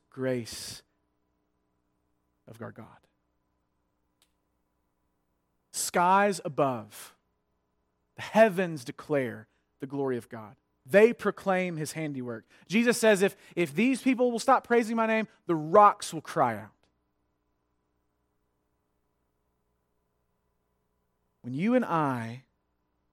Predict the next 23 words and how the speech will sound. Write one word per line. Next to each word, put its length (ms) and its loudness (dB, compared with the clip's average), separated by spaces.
delight 760 -2
and 160 -14
treasure 720 -4
the 60 -8
Lord, 420 -6
when 100 -4
we 80 4
delight 340 8
in 80 4
Him 200 4
above 200 6
every 380 4
other 160 6
thing 300 4
this 180 0
world 360 6
has 280 2
to 100 -4
offer, 540 -2
you 360 -2
will 260 6
have 460 0
confidence 960 -2